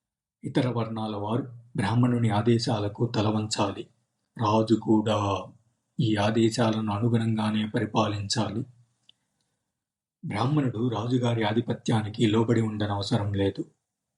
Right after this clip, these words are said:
బ్రాహ్మణునికి తప్ప తక్కిన వారందరికీ రాజు పాలకుడు.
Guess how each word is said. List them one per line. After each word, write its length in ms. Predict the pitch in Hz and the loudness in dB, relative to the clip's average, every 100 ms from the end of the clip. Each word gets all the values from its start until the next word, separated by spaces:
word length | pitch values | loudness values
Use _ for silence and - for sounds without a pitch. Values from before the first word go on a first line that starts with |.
| _ _ - | _ _ -6
బ్రాహ్మణునికి 720 | - 98 110 123 120 113 110 | -4 0 2 2 2 0 0
తప్ప 360 | - 104 - - - - _ _ _ - | -4 -6 -4 -4 -4 -10 _ _ _ -8
తక్కిన 360 | 117 - - 123 | -8 -4 0 0
వారందరికీ 800 | 110 110 104 107 117 110 - 110 | 0 -4 -4 -4 -2 -2 0 -2
రాజు 480 | 107 107 107 107 107 | 0 -2 -2 -4 0
పాలకుడు. 480 | 104 107 107 - - | 0 2 0 -2 -4